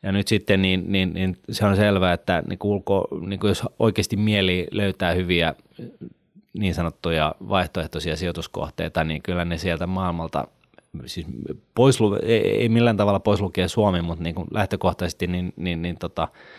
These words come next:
trackia siitä, että joku on oikeasti onnistuu ja on hyvä ja menestyy, niin, niin, niin ne on tyypillisesti ulkomailla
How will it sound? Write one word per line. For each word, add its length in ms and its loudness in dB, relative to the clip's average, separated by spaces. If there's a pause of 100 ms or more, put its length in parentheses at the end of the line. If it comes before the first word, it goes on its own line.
(440)
trackia 500 2
siitä, 300 0
että 300 -2 (100)
joku 240 -6
on 160 -2 (220)
oikeasti 480 -6
onnistuu 460 0
ja 160 0
on 120 0
hyvä 340 0 (140)
ja 160 -8
menestyy, 680 -4
niin, 240 -4
niin, 220 -8
niin 340 -10 (260)
ne 140 -8
on 120 -4
tyypillisesti 600 0
ulkomailla 560 -4